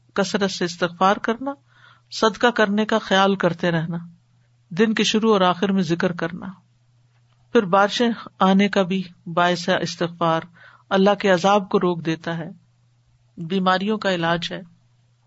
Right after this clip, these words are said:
کل ہی مجھے خاتون ایک ملی جمعے کے بعد، وہ کہنے لگی کہ ایک سال سے میرے بلڈ رپورٹس جو تھی وہ ٹھیک نہیں آ رہی تھی، اور، آ، مجھے ڈاکٹر نے مختلف دوائیوں کا کہا، لیکن میں بچ رہی تھی کہ میں نہ لوں،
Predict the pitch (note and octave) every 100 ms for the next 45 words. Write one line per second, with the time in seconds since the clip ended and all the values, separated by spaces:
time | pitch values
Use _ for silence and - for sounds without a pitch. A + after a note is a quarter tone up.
0 | _ _ A3+ B3 B3 A#3 A3 G3 G#3 G3+
1 | F#3+ F#3+ G3+ G3 F#3+ G3 F#3+ F3+ F3+ F#3
2 | F#3+ F3+ F3+ F#3 G3+ G3 F3+ F3+ - -
3 | _ G#3 G#3 - G3+ G#3+ - G3+ F#3 F#3
4 | E3+ - - F3 F#3 F#3 - - - F3
5 | F3 F3+ - F3 E3+ F3+ E3+ E3+ - _
6 | - G3+ F#3+ F#3+ F#3+ F3+ D#3+ E3 E3+ G3
7 | _ _ - _ _ - F3+ F3 F3 E3+
8 | E3 F3 F3 E3+ E3+ - - - F3 F3
9 | F#3+ F3+ F3+ F3 G3+ E3+ E3+ E3 F#3 F#3+
10 | F#3+ F3 F3+ F3 E3+ F3+ E3+ F3+ F3+ -
11 | - _ _ F3 F#3 G3+ G3 F#3 F#3 E3+
12 | F#3 E3 E3 E3+ F3 E3